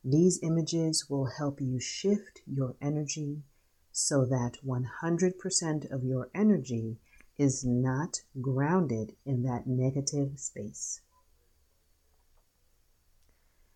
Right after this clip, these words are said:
If you take several deep breaths as you gaze at these images,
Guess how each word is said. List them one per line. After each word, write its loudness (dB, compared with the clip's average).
If -2
you 6
take 2
several 2
deep 2
breaths 0
as 2
you 0
gaze 6
at -6
these 0
images, -4